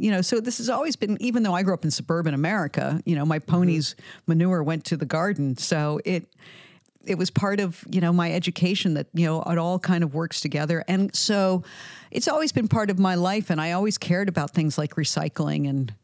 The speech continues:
Speaker 1: having grown up during the energy crisis when we used to cut back
Speaker 2: Mm-hmm.
Speaker 1: our heat, you know, and freeze to death <laughs> and put on an extra sweater. So it's never not been part of my life.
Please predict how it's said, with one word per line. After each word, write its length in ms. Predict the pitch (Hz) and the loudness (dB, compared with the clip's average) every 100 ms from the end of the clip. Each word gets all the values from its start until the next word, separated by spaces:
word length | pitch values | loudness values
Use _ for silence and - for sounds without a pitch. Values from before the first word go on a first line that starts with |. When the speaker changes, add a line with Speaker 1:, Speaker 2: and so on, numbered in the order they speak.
| _ - _ _ | _ -20 _ _
Speaker 1:
having 340 | - 196 208 202 | -4 0 2 2
grown 220 | 185 185 | 2 0
up 160 | 180 | 0
during 220 | - 185 185 | 0 2 2
the 160 | 185 | 2
energy 400 | 175 196 202 185 | 2 2 4 2
crisis 540 | 147 156 147 - - - | 0 -2 -2 -2 -4 -2
when 160 | 151 | -2
we 80 | 156 | 0
used 160 | 156 - | 0 -2
to 60 | |
cut 200 | - 170 | -2 -2
back 160 | - 151 | 0 -2
Speaker 2:
Mm-hmm. 80 | 156 | -2
Speaker 1:
our 80 | 156 | -4
heat, 360 | - 175 151 - | 0 0 0 0
you 120 | 143 | 0
know, 160 | 131 135 | 2 0
and 160 | 123 | -2
freeze 280 | - 160 151 | -2 -2 0
to 100 | - | -2
death 360 | - - - - - - 123 - 175 - | -4 -6 -8 -8 -8 -8 -10 0 0 2
<laughs> 20 | |
and 140 | 226 | 0
put 240 | 202 - 233 | 2 0 0
on 120 | 214 | 0
an 100 | 220 | 0
extra 320 | 214 175 220 | 0 0 -2
sweater. 480 | - 196 180 165 147 - - - - | 0 0 0 0 -4 -8 -10 -10 -10
So 340 | - 247 220 208 - - - - - | -4 0 0 -4 -8 -20 -20 -18 -4
it's 260 | 233 220 247 | -2 0 0
never 300 | 277 269 262 | 0 2 2
not 400 | 226 220 - 190 | 2 0 0 0
been 200 | 196 185 | 2 2
part 260 | - 190 | 2 0
of 100 | 175 | 0
my 120 | 165 170 | 0 0
life. 520 | 226 - - 139 | -2 -2 -6 -10